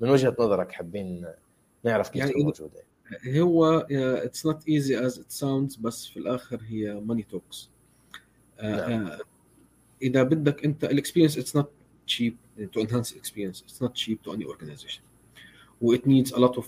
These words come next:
Speaker 2: investments، آه، علشان، آه، you do this enhancements. آه، سواء كان efforts ولا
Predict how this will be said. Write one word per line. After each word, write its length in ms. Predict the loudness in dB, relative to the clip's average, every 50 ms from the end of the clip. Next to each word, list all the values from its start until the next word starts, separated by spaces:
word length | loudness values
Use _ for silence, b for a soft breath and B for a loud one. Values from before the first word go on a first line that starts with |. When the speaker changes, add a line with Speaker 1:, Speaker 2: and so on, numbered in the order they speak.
| -6 -6
Speaker 2:
investments، 720 | -6 -2 0 0 0 0 0 0 0 -2 -4 -10 -10 -10 -12 _ _ b b b b b b b b _ -8
آه، 340 | -6 -4 -2 -2 -2 -2 -2
علشان، 800 | -2 0 0 0 0 0 2 2 2 4 4 2 2 2 0 -2 -4 -6
آه، 640 | -6 -6 -4 -2 -4 -4 -2 -4 -4 -6 -6 -6 -4
you 220 | 4 4 6 6
do 220 | 8 6 6 6 6
this 180 | 0 -2 -6 -8
enhancements. 640 | -12 -12 -12 -10 -10 -12 -14 -16 -20 -18 -18 -18 -18 _ _ _ b b b b b b b b b b b _ _ -12
آه، 600 | -10 -8 -6 -6 -8 -8 -8 -10 -10 -10 -10 -8 0
سواء 300 | 6 6 6 6 6 2
كان 360 | 4 4 6 6 6 4 4 2
efforts 540 | -2 -2 2 4 4 4 4 4 -4 -2 2
ولا 1200 | 2 4 4 2 0 -2 -2 -2 -4 -4 -4 -4 -4 -6 -6 -8 -10 -10 -10 -10 -10 -10 -12 -8